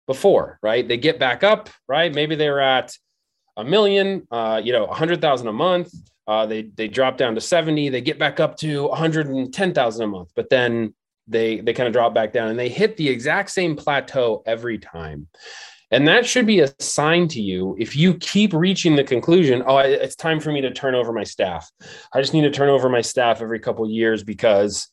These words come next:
you know, I need fresh faces in here." Or, um, you know, I just, you know, we just, we just go with a marketing agency for six months at a time because we need to get some new ideas in, right? That should be a sign to you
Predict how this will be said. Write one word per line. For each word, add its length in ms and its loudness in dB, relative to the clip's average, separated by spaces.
you 80 2
know, 180 6
I 60 2
need 200 -2
fresh 340 0
faces 440 -4
in 140 -8
here." 340 -8
Or, 580 6
um, 720 0
you 80 2
know, 60 4
I 40 6
just, 260 -2
you 300 0
know, 80 6
we 120 2
just, 360 -2
we 100 -2
just 140 -4
go 100 8
with 140 6
a 60 4
marketing 420 2
agency 360 -4
for 140 -10
six 300 -2
months 240 0
at 60 0
a 60 -2
time 320 -2
because 220 -6
we 60 -2
need 80 0
to 80 -2
get 160 -2
some 160 -4
new 160 0
ideas 480 -8
in, 240 -12
right? 320 2
That 240 4
should 280 4
be 180 4
a 140 6
sign 520 2
to 200 -2
you 560 -2